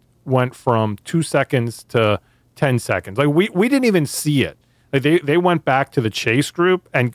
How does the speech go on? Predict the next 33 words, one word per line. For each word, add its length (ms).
we 180
came 340
back, 580
and, 400
like, 260
there 120
was, 360
there 80
was 160
nobody 320
behind 300
Wout. 340
It 20
was 140
just, 260
it 60
was 160
just 180
over. 300
It 20
was, 140
like, 240
that 320
quick. 360
I 80
think 100
it 20
was 100
fifteen 420
minutes 280
into 160
the 100
race. 380